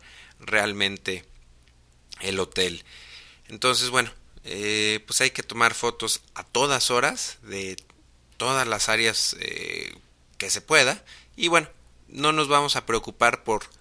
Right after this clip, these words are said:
por tener muchas fotos o por estarlas borrando constantemente. Siem-, simplemente vamos a tirar y a tirar y a tirar, y bueno,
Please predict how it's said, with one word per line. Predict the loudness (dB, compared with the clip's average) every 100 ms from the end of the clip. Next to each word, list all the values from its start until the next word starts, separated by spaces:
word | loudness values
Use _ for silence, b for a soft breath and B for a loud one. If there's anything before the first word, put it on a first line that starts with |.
| _
por | -14 -8
tener | -4 -2 -2
muchas | -2 -2 0 0 0 -2
fotos | -2 -2 -2 -2 -2 -4 B B
o | -18 -4
por | 0
estarlas | 2 2 4 4 4 4
borrando | 2 2 2 0
constantemente. | -8 -6 -6 -8 -12 -6
Siem-, | -4 -4 -6
simplemente | -6 -2 -2 -4 -4 -4 -4 -4
vamos | -4 -4 -6
a | -6
tirar | -6 0 0 0
y | -4
a | -6
tirar | -4 -4
y | -4
a | -4
tirar, | 0 0 -2 B B B B
y | 2
bueno, | 4 4